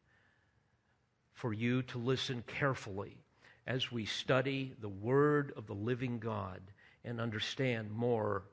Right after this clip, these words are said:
of the true Jesus and all that he has planned for those that he has saved. So with this, we return to John twelve. Consistent with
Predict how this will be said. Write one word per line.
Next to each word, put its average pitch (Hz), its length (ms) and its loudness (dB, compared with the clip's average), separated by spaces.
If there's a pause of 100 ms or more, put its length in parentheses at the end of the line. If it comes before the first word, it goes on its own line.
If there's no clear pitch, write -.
(360)
of 107 120 -8
the 110 60 -8
true 143 360 0
Jesus 104 800 -6 (640)
and 95 100 -14
all 123 280 4
that 123 160 2
he 131 180 -2
has 113 360 -2 (380)
planned 101 520 -4 (640)
for 113 120 -8
those 110 400 2
that 104 140 -4
he 107 140 -4
has 104 180 -6
saved. 92 460 -12 (200)
So 139 120 0
with 127 240 2
this, 135 240 2
we 135 100 0
return 123 480 0
to 107 60 0
John 107 360 -2
twelve. 113 460 -6 (1300)
Consistent 123 560 -2
with 120 240 2